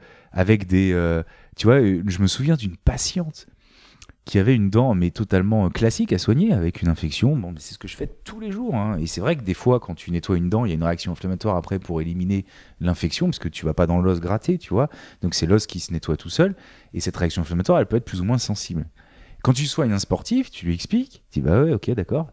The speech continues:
Puis je te le revois après, il dit, je lui dis, « Ça va ? » Il dit, « Ouais, bah oui, je, j'ai senti, vous me l'aviez dit. »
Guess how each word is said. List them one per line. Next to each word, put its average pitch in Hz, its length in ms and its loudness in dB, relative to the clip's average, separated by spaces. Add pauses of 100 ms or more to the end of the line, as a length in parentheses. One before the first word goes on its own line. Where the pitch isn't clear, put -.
Puis - 80 -18
je - 40 -10
te - 40 -4
le 78 80 0
revois 85 240 2
après, 165 240 2
il 196 40 0
dit, 92 160 -6
je 82 160 -4
lui 80 100 -4
dis, « 85 80 -10
Ça - 120 -8
va ? » 160 240 -4
Il 90 100 -4
dit, « 78 120 -2
Ouais, 175 300 2
bah 85 160 0
oui, 131 200 2
je, 71 260 -6
j'ai 67 80 -8
senti, 113 440 -6
vous 80 100 -10
me 76 60 -8
l'aviez 73 200 -4
dit. » 156 180 -4